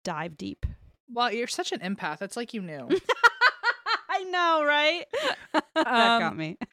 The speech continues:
Speaker 1: <laughs>
Speaker 2: okay, so for those of you who don't know, uh, there has been a whistleblower amongst us recently, uh,
Speaker 1: Oh.
Speaker 2: who is telling us all about some U F O naughty secrets in the government.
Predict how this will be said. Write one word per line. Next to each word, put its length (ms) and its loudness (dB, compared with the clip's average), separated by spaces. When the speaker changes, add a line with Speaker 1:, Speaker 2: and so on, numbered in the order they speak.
Speaker 1:
<laughs> 220 -6
Speaker 2:
okay, 220 4
so 220 2
for 160 -4
those 220 0
of 60 -2
you 140 2
who 80 0
don't 300 0
know, 420 -2
uh, 560 2
there 220 -2
has 200 -4
been 160 -4
a 100 0
whistleblower 760 0
amongst 580 -2
us 300 -4
recently, 760 -6
uh, 260 2
Speaker 1:
Oh. 140 -12
Speaker 2:
who 140 0
is 140 0
telling 280 -2
us 160 -6
all 280 0
about 560 -4
some 260 -4
U 200 0
F 180 -8
O 320 -2
naughty 520 -2
secrets 580 -8
in 120 -8
the 80 -6
government. 680 -8